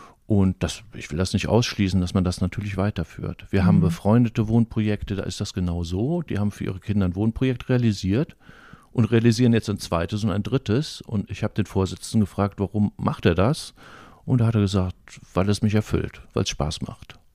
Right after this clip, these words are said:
Speaker 2: Ach, das ist ja schön. Also auch quasi, ähm, ein Wohnprojekt für Kinder mit Behinderung? Die
Speaker 1: Genau.
Speaker 2: mit Behinderung leben? Ah ja, okay. Ähm,
Speaker 1: Das, die heißt, ich nenne die sehr gerne, weil, weil die uns viel geholfen haben. Das ist das Wohnprojekt Phoenix aus Dortmund.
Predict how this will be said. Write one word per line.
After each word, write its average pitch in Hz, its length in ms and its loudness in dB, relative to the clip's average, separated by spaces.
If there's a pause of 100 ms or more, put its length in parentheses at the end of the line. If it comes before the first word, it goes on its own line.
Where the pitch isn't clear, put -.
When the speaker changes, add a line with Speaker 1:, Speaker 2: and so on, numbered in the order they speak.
(140)
Speaker 2:
Ach, 175 320 0
das 180 120 -2
ist - 60 -8
ja 214 80 2
schön. 185 240 4 (300)
Also 196 220 2
auch 214 280 6
quasi, 196 720 2
ähm, 185 480 6
ein 180 560 4 (340)
Wohnprojekt 208 680 6
für 190 220 0
Kinder 196 600 4 (120)
mit 185 520 0
Behinderung? 262 500 4 (200)
Die 202 100 4
Speaker 1:
Genau. 139 160 8
Speaker 2:
mit 98 100 2
Behinderung 220 360 8
leben? 254 200 0
Ah 208 120 0
ja, 165 180 0
okay. 170 280 -2 (720)
Ähm, 208 480 12
Speaker 1:
Das, 127 180 6
die 135 160 8
heißt, 135 200 8
ich - 280 -2
nenne 135 320 10
die 120 140 6
sehr 131 240 8
gerne, 127 260 8
weil, 123 240 6
weil 110 140 6
die 110 60 4
uns 117 180 4
viel 180 180 2
geholfen 127 480 6
haben. 147 160 4
Das 113 140 4
ist 120 120 0
das 107 140 2
Wohnprojekt 110 460 2
Phoenix 147 640 4
aus 127 140 2
Dortmund. 73 540 -4